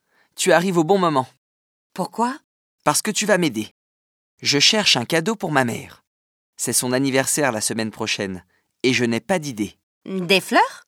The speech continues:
Speaker 1: Ce n'est pas original et ma mère a un grand jardin.
Speaker 2: Qu'est-ce que tu regardes ?
Speaker 1: Je suis sur le site internet d'un grand magasin.
Speaker 2: Ah, regarde ce pull, il est joli.
Speaker 1: Hmm.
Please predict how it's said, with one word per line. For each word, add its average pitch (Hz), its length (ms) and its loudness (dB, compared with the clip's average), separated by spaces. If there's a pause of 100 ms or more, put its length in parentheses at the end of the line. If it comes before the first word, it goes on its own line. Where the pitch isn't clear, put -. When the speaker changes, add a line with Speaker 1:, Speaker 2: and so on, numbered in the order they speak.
(140)
Speaker 1:
Ce - 200 -20
n'est - 120 -12
pas 123 160 4
original 123 560 2
et 101 60 -6
ma 104 160 -2
mère 123 200 0
a 110 140 0
un 107 60 -2
grand 120 180 -2
jardin. 120 420 -2 (600)
Speaker 2:
Qu'est-ce 269 180 0
que - 80 -4
tu 226 160 -2
regardes ? 185 540 -2 (500)
Speaker 1:
Je - 160 -2
suis 202 180 -2
sur 180 160 2
le 147 100 0
site 170 220 0
internet 156 440 0
d'un 120 140 2
grand 113 180 0
magasin. 135 440 0 (1600)
Speaker 2:
Ah, 185 400 -4 (340)
regarde 269 480 2
ce 202 160 -2
pull, 233 300 0
il 180 140 2
est 180 80 4
joli. 180 460 0 (420)
Speaker 1:
Hmm. 120 280 -4